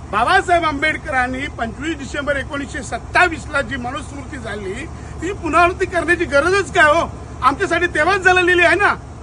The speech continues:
मग आता ती कशासाठी जाळण्याचा प्रयत्न करताय?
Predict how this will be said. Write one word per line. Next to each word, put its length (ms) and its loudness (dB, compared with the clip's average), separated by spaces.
मग 120 0
आता 220 0
ती 180 -2
कशासाठी 520 0
जाळण्याचा 360 -4
प्रयत्न 300 -6
करताय? 500 -2